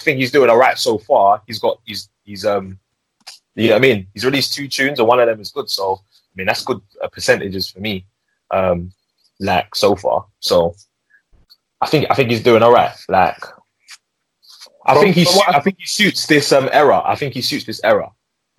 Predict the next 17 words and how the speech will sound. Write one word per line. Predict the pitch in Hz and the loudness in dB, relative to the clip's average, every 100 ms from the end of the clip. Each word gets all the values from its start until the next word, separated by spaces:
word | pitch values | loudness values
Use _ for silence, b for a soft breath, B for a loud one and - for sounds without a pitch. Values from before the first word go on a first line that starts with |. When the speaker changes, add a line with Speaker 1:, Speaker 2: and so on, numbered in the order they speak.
| _ _ - | _ _ -4
Speaker 1:
a | - | 2
Speaker 2:
From | 135 | 4
Speaker 1:
lot | - | 4
Speaker 2:
what | |
Speaker 1:
more | 117 | 4
Speaker 2:
I've | 104 - 147 - | 2 -4 -14 -12
Speaker 1:
than | 170 - | -12 -10
he | 98 | -8
did | 92 | -8
back | - | -8
in | 95 | -12
the | 92 | -10
day. | 92 - _ _ _ _ _ | -10 -10 _ _ _ _ _
Speaker 2:
From | _ - 156 | _ -2 2
what | 175 | 2
I've | 143 - | 2 2
seen, | 156 131 120 | 2 2 -2